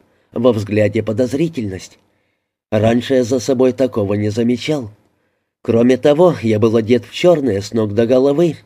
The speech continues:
и едва ли внушал доверие. Скорее, так выглядят люди, опасные для общества. Я увидел в зеркале ее отражение. Она смотрела на меня.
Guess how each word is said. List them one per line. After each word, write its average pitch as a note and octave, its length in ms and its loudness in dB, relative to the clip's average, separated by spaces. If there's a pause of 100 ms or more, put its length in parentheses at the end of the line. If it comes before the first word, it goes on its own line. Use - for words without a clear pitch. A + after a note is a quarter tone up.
(300)
и C#3 100 0
едва C3+ 280 4
ли D#3 120 0
внушал G#2 440 -2
доверие. B2 540 0 (600)
Скорее, A#2 520 2
так A2+ 240 -2
выглядят B2 540 0
люди, D3+ 420 0 (160)
опасные G#2+ 600 -4
для A#2 220 0
общества. A#2 680 -6 (1000)
Я G#2 320 0
увидел C#3 480 -2
в B2+ 40 -6
зеркале A2 520 -2
ее A2 300 -2
отражение. A#2 760 -4 (360)
Она G#2+ 280 0
смотрела C3 540 -2
на G2+ 100 -4
меня. G#2+ 360 -4